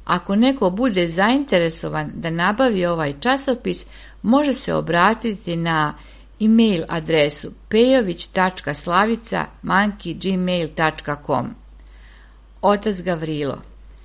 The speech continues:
"Ah, sestra Lano, otkriste vi tajnu šta je u torbi. Mnogi su se pitali i pitali su me šta li oče Gavrilo nosi u toj torbi.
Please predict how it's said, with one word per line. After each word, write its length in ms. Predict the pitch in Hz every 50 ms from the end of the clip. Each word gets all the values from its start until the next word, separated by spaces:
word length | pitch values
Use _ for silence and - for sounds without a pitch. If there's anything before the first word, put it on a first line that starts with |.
| - - - - - - -
"Ah, 220 | - 220 240 226 -
sestra 580 | - - - 202 196 202 190 - - - 190 190
Lano, 540 | 180 175 170 165 156 147 143 139 131 - - - - - - - - - -
otkriste 640 | - 170 226 240 233 - - 262 240 - - 233 226
vi 180 | 214 240 240 226
tajnu 500 | 233 - - 226 214 202 190 175 170 170
šta 300 | 160 - - 214 202 190
je 120 | 180 165
u 80 | 160 156
torbi. 580 | 156 - 165 160 156 156 156 156 156 147 - - - - - - - - - - - -
Mnogi 400 | 175 170 175 180 196 190 220 247
su 180 | 240 - 240 233
se 200 | - - 240 233
pitali 720 | 233 - 240 254 269 269 269 294 277 254 226 226 220 226
i 60 | 208
pitali 640 | - - 226 233 240 240 - 254 233 208 185 185
su 200 | - - - 202
me 200 | 202 196 175 170 - - - - - -
šta 380 | - - - - - 247 269 294
li 160 | 294 294 277
oče 280 | 277 277 277 - 233 202
Gavrilo 540 | 180 190 190 180 185 185 208 233 233 226
nosi 380 | 202 208 208 208 196 - - 170
u 80 | 160 160
toj 280 | - - 190 165 151
torbi. 560 | 151 151 156 147 143 143 147 143 139 - -